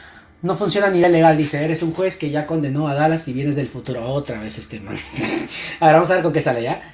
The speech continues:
"Eso solo lo vería un profesional y no un usuario de Twitter. Yo me creo perfectamente de que existe el Animus Retorquendi y el Animus Defendendi. Si no lo conoces, repásalo".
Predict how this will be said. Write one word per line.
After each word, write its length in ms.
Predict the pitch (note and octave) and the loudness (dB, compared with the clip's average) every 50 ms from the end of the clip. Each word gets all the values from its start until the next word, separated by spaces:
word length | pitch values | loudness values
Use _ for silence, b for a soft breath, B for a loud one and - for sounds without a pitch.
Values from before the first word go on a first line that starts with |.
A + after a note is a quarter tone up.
| B B B B _ _ _ _ _ _ _ | B B B B _ _ _ _ _ _ _
"Eso 180 | F#3+ F3 G#3+ | -6 -4 -2
solo 160 | - A3 A3 A3 | 0 2 2 4
lo 120 | A3 G#3 | 6 6
vería 160 | F#3 F3+ G3 | 6 6 4
un 60 | G3+ | 2
profesional 460 | G#3 G3 - F3+ D#3+ - D#3+ F#3 G3 G3 | 0 -2 -2 -2 -2 0 0 0 0 0
y 60 | F#3 | 0
no 120 | F3+ G3 G3 | 0 0 0
un 60 | F#3+ | 0
usuario 340 | E3 - F3+ F3+ F3+ F3 D#3+ | -2 0 0 2 4 4 4
de 80 | C#3+ | 2
Twitter. 320 | - D#3+ D3+ B2+ - B2+ B2 | 2 0 0 0 -2 -2 -2
Yo 100 | E3 F3 | 0 -2
me 80 | F#3 | 0
creo 160 | E3 G3 G3+ | 0 0 0
perfectamente 540 | - F3+ D#3+ - F3+ - F3 F3+ F#3 F3+ G3 | 0 -2 -2 -4 -4 -2 -2 -2 -2 0 -2
de 80 | F#3 F3 | -2 -2
que 80 | D3+ | -2
existe 300 | C#3+ - - E3+ E3 F3+ | -4 -2 -4 -2 0 2
el 40 | D#3+ | 4
Animus 320 | E3 E3 F3 F3+ F3 D3+ D3+ | 4 4 4 0 -2 -2 -2
Retorquendi 520 | D#3 C#3 - - - - F#3+ F#3+ G#3+ G#3+ | -2 -2 -2 -6 -2 -2 -2 -2 0 0
y 40 | F#3 | 2
el 80 | D3+ | 2
Animus 460 | D3 D#3 D#3+ D#3+ E3 E3+ D#3 D#3 C#3+ C3+ | 4 4 4 2 2 0 -2 -4 -4 -6
Defendendi. 680 | C#3 - C#3+ C3 B2+ C3 D#3+ D3 C3 A#2 B2 C3 C#3+ | -4 -4 -4 -4 -2 0 0 0 -2 -4 -6 -8 -8
Si 140 | - - D3 | -6 -4 -2
no 120 | C#3+ D#3+ | 2 2
lo 100 | E3 E3 | 2 2
conoces, 340 | D#3+ D#3+ E3+ E3 F#3 F3+ D#3+ | 2 0 0 0 0 -2 -2
repásalo". 460 | C#3+ C3+ B2 - C3+ C3 - G#2 F#2+ | -4 -4 -2 -2 -2 -2 -2 -6 -10